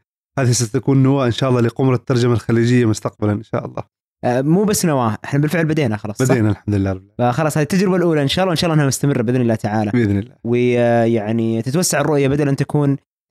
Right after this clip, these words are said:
Speaker 2: آه، المملكة فقط، أو يعني، أو خلينا نقول، ما نقول المملكة فقط، بس يعني الرؤية كانت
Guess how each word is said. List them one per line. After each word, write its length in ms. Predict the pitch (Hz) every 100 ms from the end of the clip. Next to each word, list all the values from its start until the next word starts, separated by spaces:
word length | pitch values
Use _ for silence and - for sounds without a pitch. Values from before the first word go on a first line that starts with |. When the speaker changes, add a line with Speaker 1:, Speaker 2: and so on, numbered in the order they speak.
| -
Speaker 2:
آه، 100 | 120
المملكة 400 | 120 160 156 135
فقط، 420 | 131 143 135 131 -
أو 200 | 117 117
يعني، 240 | 107 113
أو 60 | 113
خلينا 200 | 139 135
نقول، 200 | 143 143
ما 180 | 214
نقول 200 | 220 190
المملكة 280 | 160 160 139
فقط، 260 | 147 202 202
بس 200 | 156 -
يعني 220 | 131 131
الرؤية 260 | 135 175 151
كانت 400 | 165 156 139